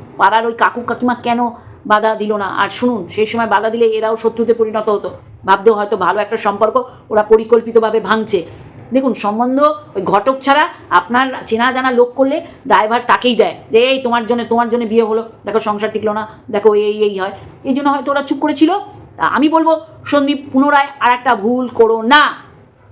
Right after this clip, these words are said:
তাহলে কিন্তু সঙ্গে, তোমার সঙ্গে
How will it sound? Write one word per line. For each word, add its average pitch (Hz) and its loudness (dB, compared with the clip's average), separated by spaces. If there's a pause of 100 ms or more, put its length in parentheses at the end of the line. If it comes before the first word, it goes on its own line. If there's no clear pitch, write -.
তাহলে 233 2
কিন্তু 247 0 (580)
সঙ্গে, 233 0 (680)
তোমার 330 4
সঙ্গে 233 0